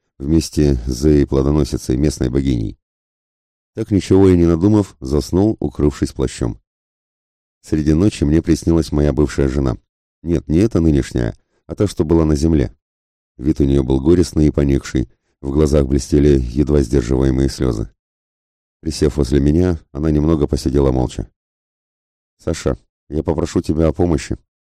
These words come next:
Мне просто не на кого положиться. Можно было бы устроить большую войну. Но это нерационально.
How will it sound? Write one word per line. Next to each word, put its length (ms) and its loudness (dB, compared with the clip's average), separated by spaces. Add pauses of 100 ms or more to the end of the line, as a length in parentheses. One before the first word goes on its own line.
Мне 140 -6
просто 320 -2
не 100 2
на 100 0
кого 200 0
положиться. 580 -2 (500)
Можно 280 -2
было 200 2
бы 120 2
устроить 420 2
большую 380 0
войну. 380 0 (640)
Но 80 -4
это 180 0
нерационально. 800 0